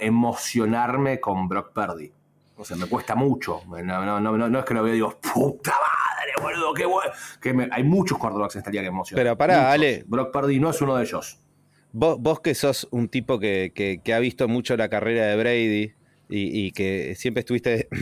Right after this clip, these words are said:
Speaker 2: <clears throat> tan enamorado de él, pero también fue un tipo que fue toda su carrera muy criticado, que por ahí no, no,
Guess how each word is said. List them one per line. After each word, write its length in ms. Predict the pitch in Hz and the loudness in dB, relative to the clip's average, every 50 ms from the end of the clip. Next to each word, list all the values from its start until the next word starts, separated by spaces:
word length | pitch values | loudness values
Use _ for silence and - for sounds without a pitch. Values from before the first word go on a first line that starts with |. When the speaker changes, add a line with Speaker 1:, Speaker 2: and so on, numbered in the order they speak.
| - - - | -4 -4 -2
Speaker 2:
<clears throat> 260 | 123 139 113 107 110 - | 0 0 0 0 0 0
tan 140 | 123 123 | 0 0
enamorado 680 | 127 127 123 120 113 113 117 120 120 120 113 113 113 110 | 2 2 0 0 0 2 2 2 4 4 4 4 4 4
de 240 | 110 110 107 104 101 | 2 2 2 2 0
él, 160 | 101 90 - - - - - - - - - - _ _ _ _ | -2 -4 -6 -10 -20 -20 -20 -20 -20 -20 -20 -20 _ _ _ _
pero 400 | - 120 117 120 117 113 101 - _ - _ _ _ _ _ _ _ _ - | 0 2 4 4 4 4 2 0 _ -20 _ _ _ _ _ _ _ _ -2
también 300 | - 160 226 330 294 - | 0 2 4 4 2 2
fue 140 | - 139 | 2 0
un 80 | 127 113 | 0 0
tipo 240 | 131 117 - 120 107 | 0 0 0 0 0
que 100 | 107 110 | 0 0
fue 520 | - - 139 135 127 123 120 113 - - - - _ - | 0 2 2 4 4 4 2 2 0 -4 -8 -18 _ 0
toda 160 | 175 170 151 | 2 2 2
su 160 | - - 127 | 2 0 -2
carrera 400 | - 117 117 135 170 170 156 143 | 0 0 0 2 2 4 4 4
muy 200 | 131 135 147 143 - | 4 4 2 2 0
criticado, 840 | 131 120 117 - 117 110 - 175 185 175 160 147 143 151 151 - _ _ _ - - _ _ _ | 0 -2 0 0 0 2 4 6 6 6 6 6 4 4 0 -4 _ _ _ -20 -20 _ _ _
que 200 | - 147 143 - - _ - - _ _ _ - - 143 | -2 -2 -2 -2 -4 _ -20 -20 _ _ _ -14 -6 -2
por 120 | - 233 | 0 2
ahí 100 | 302 320 | 4 4
no, 160 | 254 226 226 208 | 4 4 4 4
no, 200 | 180 196 226 | 4 2 2